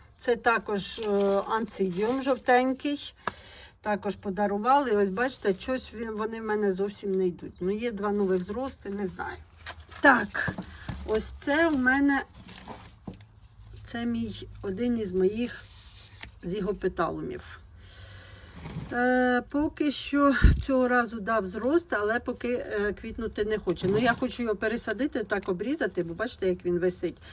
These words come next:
Тут два нових зрости залишитись, а цього посадити, е, в інший, в інший горщик. Якщо вам потрібна ця пересадка, напишіть мені, е, я її, її зніму.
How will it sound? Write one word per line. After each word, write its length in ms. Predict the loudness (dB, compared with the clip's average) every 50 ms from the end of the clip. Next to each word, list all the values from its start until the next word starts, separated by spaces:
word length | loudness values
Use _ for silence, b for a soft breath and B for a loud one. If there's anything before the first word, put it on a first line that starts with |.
| B B B B -10
Тут 180 | -8 -6 -4
два 200 | 0 2 2 2
нових 280 | 4 2 2 2 2 2
зрости 420 | 2 0 0 0 -2 -2 -6 -4
залишитись, 640 | -2 0 0 0 0 -2 -2 -4 -6 -6 -6 -6 -6 -4
а 120 | -4 -4 -4
цього 320 | -4 -6 -6 -4 -4 -6
посадити, 720 | -6 -6 -8 -6 -4 -4 -4 -4 -4 -4 -4 -4 -4 -4 -4 B B B B B B B B B B B B -6
е, 100 | -2 0 2 2 2 2 2 2 2 2 0 0 -2 -4
в 80 | -4 -4
інший, 580 | -2 -2 -2 -2 -2 0 0 0 0 -2 -6 B B B B -4
в 40 | -2
інший 600 | -2 -2 -2 -4 -2 0 0 0 0 -2 -8 -6 -6 -6 -6 -6 -10 -20 B B B B B B B B B B B B B B B B
горщик. 680 | -6 -2 2 6 6 6 6 4 2 0 -2 -2 0
Якщо 400 | 0 0 0 -2 -2 -2 -2 0
вам 280 | 2 2 2 2 0 -4 -8 -6
потрібна 500 | -4 -4 -4 -4 -6 -6 -4 -2 -2 -2
ця 160 | -2 -2 -6 -6
пересадка, 720 | -4 -4 -2 -2 -4 0 2 2 2 2 0 -2 -2 0
напишіть 520 | 0 0 -2 -2 -4 -4 -4 -4 -6 -8 -6
мені, 400 | -6 -4 -4 -2 -2 -2 -2 -4 -6 -10 B B B B B B -14 -10 -4 -2
е, 60 | 0
я 180 | 0 0 0 0
її, 300 | 0 0 2 4 2 2
її 240 | 2 2 0 0
зніму. 400 | 0 0 2 4 6 6 6 4